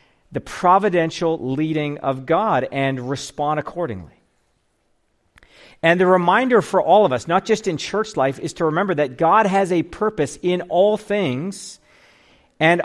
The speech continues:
often we are completely in the dark as to what that purpose might be. There's an even clearer demonstration of God's providence, and that's seen in the fact that he finds us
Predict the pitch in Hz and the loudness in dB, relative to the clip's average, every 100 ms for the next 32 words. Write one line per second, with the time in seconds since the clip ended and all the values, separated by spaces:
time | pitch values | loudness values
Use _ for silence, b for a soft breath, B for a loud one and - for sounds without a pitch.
0 | - 185 226 - 185 165 139 165 202 - | 2 4 4 2 -2 0 -2 -2 -2 0
1 | 175 170 165 - 190 180 170 160 147 120 | 0 0 -6 -4 -4 0 0 0 -2 -2
2 | 156 208 180 - 143 160 - 156 143 147 | 0 2 0 -2 -4 -4 -4 -2 -2 -2
3 | 135 - 120 120 - 123 113 156 131 - | -4 -6 -8 -8 -8 -8 -8 -8 -10 -14
4 | _ _ _ _ _ _ _ _ _ _ | _ _ _ _ _ _ _ _ _ _
5 | _ 339 _ _ _ _ _ b b b | _ _ _ _ _ _ _ b b b
6 | b b b b b - 160 175 247 262 | b b b b b -2 0 4 4 2
7 | 160 - 202 208 151 156 147 - 170 165 | 0 2 4 6 4 2 0 0 0 0
8 | 156 120 147 151 147 - 151 160 127 104 | -4 -2 2 2 0 0 2 2 2 -6
9 | 147 - - 139 151 185 - 190 185 165 | -12 -14 -10 0 0 0 -2 -2 0 0
10 | 147 - 143 139 143 135 - 214 - - | -2 0 0 2 -2 -2 -4 -4 -4 -4
11 | 175 185 175 165 143 117 175 - - - | -2 0 0 2 2 2 -4 -10 -16 -20